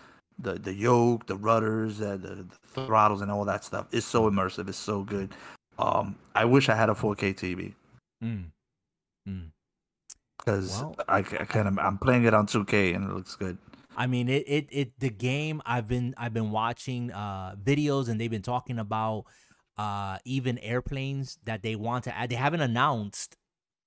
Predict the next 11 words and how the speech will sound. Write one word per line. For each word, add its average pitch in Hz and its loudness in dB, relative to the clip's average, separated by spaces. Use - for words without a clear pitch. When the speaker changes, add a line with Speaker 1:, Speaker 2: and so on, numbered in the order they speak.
Speaker 2:
uh, 117 -6
um, 95 -6
uh, 92 -12
some 139 -4
of 131 -4
the 110 -4
planes 123 -2
that 107 -8
they 107 -4
want 107 -6
to 104 -12